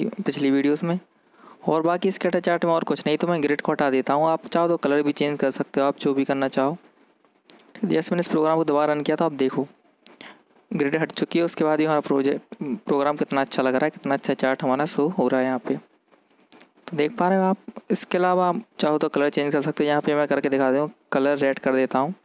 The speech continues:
My Shop वन का। तो जैसे मैं इसका कलर रेड, रेड नहीं लिखना पड़ता, सॉरी, आर बस लिखना पड़ता है।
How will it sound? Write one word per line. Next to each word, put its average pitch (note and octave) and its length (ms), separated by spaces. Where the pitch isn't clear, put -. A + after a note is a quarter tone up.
My C#3 140
Shop C3+ 260
वन C3+ 180
का। D3 140
तो D3+ 80
जैसे D#3 240
मैं F#3+ 80
इसका F#3+ 140
कलर D#3+ 380
रेड, D3+ 380
रेड D3+ 220
नहीं D#3 100
लिखना C3+ 240
पड़ता, C3 240
सॉरी, D3 260
आर C#3 220
बस C#3 140
लिखना C3+ 260
पड़ता C3 280
है। F3+ 120